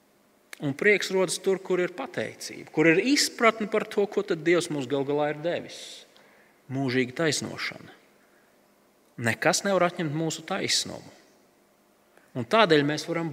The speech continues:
būt tādi, kāds ir mūsu Dievs. Nobeigumā ieklausieties tajā, ko raksta Pēters savā otrajā vēstulē. Un pat šie,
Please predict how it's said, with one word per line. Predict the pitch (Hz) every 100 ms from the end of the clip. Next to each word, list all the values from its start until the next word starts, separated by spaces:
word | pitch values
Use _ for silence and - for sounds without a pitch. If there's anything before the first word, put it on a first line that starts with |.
| 120
būt | 185 185 -
tādi, | 151 120 110 135 147 - - - _ _ _ _ -
kāds | 120 -
ir | 123
mūsu | 123 120 120
Dievs. | 104 101 120 - - - - - _ _ _ _ _ _ _ _ _ _ _ _ - - - -
Nobeigumā | 240 240 196 202 190 147 - - - - - - - -
ieklausieties | 95 170 143 156 147 123 - 185
tajā, | 180 170
ko | - 160
raksta | 202 - -
Pēters | - 175 202 208 139 110 - -
savā | 143 123
otrajā | 165 190 180 135 135
vēstulē. | 165 139 - 101 95 - - - - - - 160
Un | 185
pat | 202
šie, | - 196